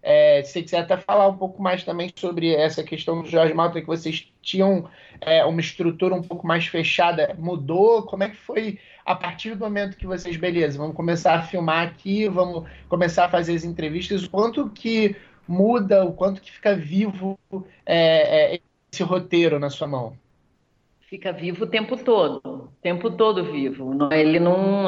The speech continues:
Speaker 2: não é muito diferente da ficção, que também é viva, mas o documentário é muito mais,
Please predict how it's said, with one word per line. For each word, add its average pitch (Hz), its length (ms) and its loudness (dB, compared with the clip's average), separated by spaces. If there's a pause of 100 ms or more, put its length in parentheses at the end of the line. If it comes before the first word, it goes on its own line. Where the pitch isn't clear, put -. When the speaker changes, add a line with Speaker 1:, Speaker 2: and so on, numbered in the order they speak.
Speaker 2:
não 175 200 4
é 175 200 4
muito 226 420 2
diferente 220 560 -2
da 220 120 0
ficção, 247 420 -4
que 254 100 -6
também 269 360 0
é - 100 -2
viva, 185 420 -4
mas 165 380 -6 (500)
o 180 100 -4
documentário 202 1000 0
é 226 60 -2
muito 220 640 -4
mais, 160 560 -4